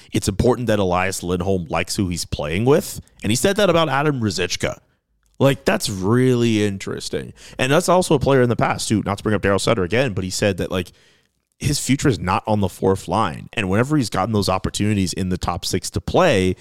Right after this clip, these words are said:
he at least has shown some promise there. It's just, just consistency. And he, and he'll say that too. Like,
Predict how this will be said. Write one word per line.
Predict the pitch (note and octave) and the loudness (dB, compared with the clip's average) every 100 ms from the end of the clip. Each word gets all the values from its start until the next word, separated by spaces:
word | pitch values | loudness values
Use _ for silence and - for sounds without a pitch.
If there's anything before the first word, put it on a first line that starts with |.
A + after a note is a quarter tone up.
| - - _ _ _ _ | -10 -20 _ _ _ _
he | - B2 A2 | 2 4 4
at | D#2+ | 2
least | - F#2+ C#3 - - | -2 -2 -2 -2 -2
has | G#2 | -2
shown | - G#2+ G#2 | 0 -2 -2
some | G2+ E2+ | -2 -4
promise | - C#3 A2+ | -2 0 -2
there. | - D#2 | -6 -6
It's | - | -4
just, | F#2 - - _ _ _ _ _ | -2 -4 -8 _ _ _ _ _
just | - - - | -6 -6 -4
consistency. | A#2+ G2+ B2 - B2+ A#2 A2+ G#2+ G#2 - - - | -4 -2 -2 0 0 0 2 4 4 0 -10 -2
And | D#3+ | 0
he, | - | 0
and | G2 | 2
he'll | A#2+ E3 | 2 2
say | - G2 | 2 0
that | F2+ F2 | 0 -2
too. | - G#2 | 0 0
Like, | D#2+ D#2+ | -2 -6